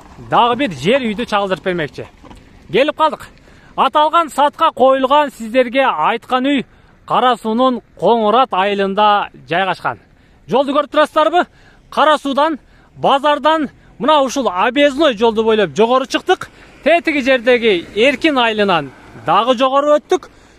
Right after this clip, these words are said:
Жолдун оң капталында мына ушул турган Жоош айыл аймагы, булга бет маңдай эле Коңурат аркасына дагы келип калдык. Түз ичкери, сол капталга бурулабыз.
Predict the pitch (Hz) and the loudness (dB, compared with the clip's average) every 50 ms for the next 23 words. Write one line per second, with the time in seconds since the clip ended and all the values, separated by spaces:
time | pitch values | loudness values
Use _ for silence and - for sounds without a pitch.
0 | _ _ _ 139 220 285 302 302 320 359 311 233 190 214 262 330 339 302 - 311 | _ _ _ 0 2 2 2 2 0 -2 -2 -2 -2 0 2 2 2 2 0 -2
1 | 285 - _ 285 285 285 277 277 262 277 269 240 220 202 165 151 - - 190 254 | -2 0 _ 0 0 0 0 0 0 0 2 4 2 2 0 -2 -6 -8 -4 0
2 | 294 277 254 220 - 285 269 196 - 233 240 220 240 233 214 180 165 151 127 117 | 0 0 0 -2 -4 -8 -8 -8 -8 -8 -4 -2 -2 -2 -2 -6 -10 -14 -18 -6
3 | 143 214 262 277 269 240 - 214 214 208 196 185 180 196 214 214 208 202 208 220 | 0 2 4 4 4 2 0 -2 0 0 0 0 0 0 0 0 0 0 2 2
4 | 294 339 320 - _ _ _ _ _ _ _ _ _ 143 170 269 320 285 285 294 | 0 -2 -2 -4 _ _ _ _ _ _ _ _ _ -6 -2 -2 0 2 0 0
5 | 240 285 262 - - 269 262 240 226 240 226 226 220 233 269 285 269 - _ _ | 2 0 -2 0 -2 -2 -2 0 0 -2 0 0 0 2 2 0 0 -2 _ _
6 | _ _ _ - _ _ - 196 233 277 277 262 262 302 302 - - 180 170 180 | _ _ _ -20 _ _ -2 0 2 2 2 2 2 2 2 0 -2 -2 0 0
7 | 254 285 262 - 247 214 - 240 240 220 208 196 196 202 247 254 - _ _ _ | 0 0 0 -4 -4 -4 0 -2 -2 0 2 0 0 0 -4 -6 -8 _ _ _
8 | _ - 135 185 220 208 - - 151 131 117 - - - _ _ _ - - _ | _ -6 -4 -2 -2 -2 -4 -6 -8 -8 -8 -14 -20 -20 _ _ _ -20 -20 _
9 | - _ _ _ _ - 349 370 311 302 269 - - 220 170 135 123 - - _ | -20 _ _ _ _ 2 2 2 2 2 -4 -4 -2 -2 -2 -2 -4 -10 -14 _
10 | _ _ - - - _ - - 320 330 294 - 294 277 - - 269 254 233 247 | _ _ -20 -20 -20 _ -2 0 0 0 2 0 -2 -2 0 0 -2 0 0 0
11 | 226 233 240 247 262 269 302 339 311 - - | -2 -2 -2 0 0 0 0 0 -2 -8 -16